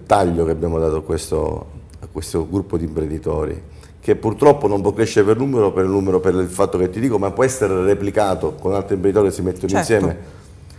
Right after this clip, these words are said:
Speaker 1: Lui è uno che nel novantatré, eh, ha subito un'estorsione che è arrivata a livello di, eh, volerlo uccidere. Gli hanno sparato in faccia. Lui ha, ha avuto un proiettile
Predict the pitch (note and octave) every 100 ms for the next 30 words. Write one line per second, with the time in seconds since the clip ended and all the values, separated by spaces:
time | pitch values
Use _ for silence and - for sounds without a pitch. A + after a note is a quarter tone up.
0 | - F3+ C#3+ A2+ F#2+ F2+ F2+ - A#2+ A2+
1 | D3+ A2 G2+ F#2+ F#2 E2 D2+ D#2+ - -
2 | - - - - - - - - - E2
3 | D#2+ D2+ - - A#2+ A2+ D3 A#2+ G2+ D#2+
4 | E2 F2+ G2+ - - - - - - -
5 | B2+ C3 G2+ G#2+ G2 - F2 D2+ D#2 E2
6 | - - - - A2+ C3 G#2 F#2 F2+ -
7 | - - - G#2+ A#2 C3 G2+ G2 F#2 -
8 | F2 G2+ F2 E2+ E2+ E2 E2 A2 G2+ F2
9 | E2+ E2 G#2+ E2+ D2+ D#2 - G#2+ G2 -
10 | A#2 G2 E2+ E2 F#2 F2+ - - - -
11 | - G2 F#2 F#2+ F#2+ G2 G#2+ G2 F2 F#2
12 | G2 G#2+ F#2 - F#2